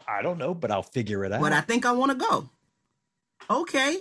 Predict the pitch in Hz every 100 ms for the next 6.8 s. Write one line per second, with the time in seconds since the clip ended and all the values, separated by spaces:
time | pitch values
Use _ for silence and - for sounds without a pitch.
0 | - 254 302 302 320 277 285 190 196 208
1 | 226 233 240 240 220 220 226 226 - 170
2 | 185 185 196 180 196 156 156 143 123 127
3 | 156 180 180 180 165 156 185 196 202 202
4 | 156 143 147 143 127 151 175 185 - 160
5 | 143 143 143 143 190 208 214 214 147 160
6 | 151 190 190 196 220 220 - 277